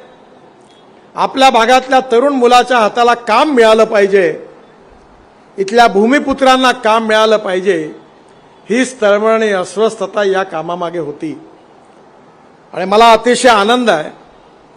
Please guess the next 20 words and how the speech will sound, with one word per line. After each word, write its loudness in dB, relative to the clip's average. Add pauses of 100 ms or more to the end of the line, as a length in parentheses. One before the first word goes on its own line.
(440)
की -2
आज 2
मोठ्या 0
प्रमाणावर -2
जेएनपीटीचा -2
विकास -4
झालेला -6
आहे. -12 (1300)
पुन्हा 2
रेल्वेची 4
डबल 0
लाईन 2
येते 0
आहे. -10 (1080)
केवळ 4
एवढंच 6
नाही -4 (720)
तर -4
दिल्लीपासून 0
मुंबईपर्यंत 0